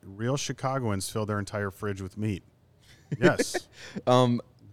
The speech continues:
Speaker 2: people like, uh, I know people like to give, uh, our guy Shane, or, uh, our guy who we used to work with, Shane Reardon,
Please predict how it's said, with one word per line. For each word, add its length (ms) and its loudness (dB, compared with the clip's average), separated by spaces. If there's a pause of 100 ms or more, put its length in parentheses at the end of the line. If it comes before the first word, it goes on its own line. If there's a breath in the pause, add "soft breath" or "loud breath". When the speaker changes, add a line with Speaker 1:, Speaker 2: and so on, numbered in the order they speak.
(140)
Speaker 2:
people 320 0
like, 260 6
uh, 600 4
I 40 2
know 140 2
people 240 -2
like 200 2
to 100 -6
give, 240 0
uh, 240 2
our 100 -2
guy 160 0
Shane, 360 -4
or, 360 -2
uh, 240 -2
our 160 -2
guy 200 -2
who 280 -4
we 80 -6
used 140 -8
to 80 -8
work 160 -4
with, 100 -4
Shane 220 -2
Reardon, 340 -2